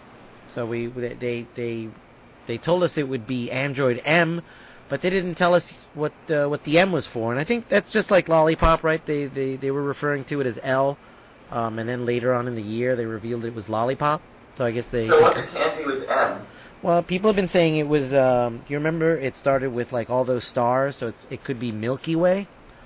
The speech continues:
Speaker 1: Um, but then some people were saying that, uh, there was a lot of, like, uh, milkshakes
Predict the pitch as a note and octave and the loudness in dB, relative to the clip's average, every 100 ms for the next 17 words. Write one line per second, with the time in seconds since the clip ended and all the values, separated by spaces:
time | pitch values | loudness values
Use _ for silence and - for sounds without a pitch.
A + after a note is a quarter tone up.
0 | - - - B2+ A#2+ B2 A#2 C3+ D#3+ D#3+ | -20 -20 -10 -6 -4 -6 -6 -2 -2 0
1 | E3+ D#3 E3+ E3 E3 D#3 E3+ D#3+ E3 E3 | -2 0 -2 0 -2 0 0 0 0 -2
2 | D#3+ - E3 D3+ D3 C#3+ C3+ C#3 C#3 C3 | -4 -4 0 2 2 0 0 -2 -2 -2
3 | C#3 D3 C#3 C3 B2+ - B2+ A#2+ A#2+ B2 | 0 2 2 0 -4 -2 -2 -2 -2 -2
4 | F#3 - C3 A2 - - | -2 -4 -6 -6 -8 -20